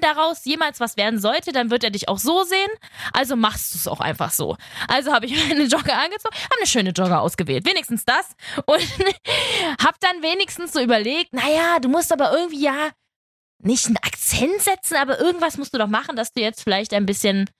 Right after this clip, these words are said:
ach, weiß nicht. Du siehst halt ja natürlich in der Jogger nicht, nicht zum Anbeißen aus. Also die Frage ist, ob ich überhaupt zum Anbeißen aussehe, aber die Frage, also so, ne, und <laughs> dann habe ich mich dazu entschieden, ein, äh, schwarzes T-Shirt drüber zu ziehen,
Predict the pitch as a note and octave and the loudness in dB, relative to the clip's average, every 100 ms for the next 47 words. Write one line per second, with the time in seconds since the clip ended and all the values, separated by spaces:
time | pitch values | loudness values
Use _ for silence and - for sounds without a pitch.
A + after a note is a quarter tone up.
0 | _ _ _ _ - G#3 G3 G3+ G3+ G#3+ | _ _ _ _ -4 0 0 0 0 -2
1 | - - - B3+ G4 - F4+ E4 E4 E4+ | -4 -14 -4 2 2 4 2 2 0 0
2 | - F4 F4+ C4 C#4+ D#4+ D4 C#4+ D4+ C#4+ | -2 -2 0 2 2 2 0 -4 -6 -4
3 | E4 D4 A3+ D#4 A#4 A#3 B3+ A#3+ F3+ A3+ | -2 0 2 2 2 0 0 0 0 0
4 | C#4 - - G3 - F3 F3+ F#3 F3 F3+ | -2 -4 -4 -4 -2 -2 0 0 0 0
5 | G3 - G3+ E3 F3+ F#3+ F3+ D#3 G3+ G#3 | 0 0 0 2 2 2 2 2 2 2
6 | F#3+ G3+ G3+ A3 - F3 A#3 G#3 A3 G#3 | 2 2 0 -4 0 2 2 2 0 2
7 | D3+ - - _ _ _ - - - B3+ | 0 -4 -18 _ _ _ -18 -12 -2 2
8 | B3+ F#3 D4+ - - D4 B3 _ - D4 | 2 2 0 0 -2 -2 -2 _ -6 -4
9 | B3 B3 - F4+ B4+ - F4+ A3+ C4 C#4+ | -4 -10 -4 -2 0 0 0 2 2 2
10 | D4 D4 B3+ - G#3 A3 C4+ F4 G4 - | -2 -2 -2 0 2 2 2 0 -2 0
11 | G#3 G#3 G3+ G3+ F#3+ G#3+ G#3+ - F4 G4 | 2 2 2 2 2 0 -2 -2 -2 0
12 | D#4+ B3 G#3+ G#3+ - B3 D4+ | 0 0 -2 -4 -2 0 0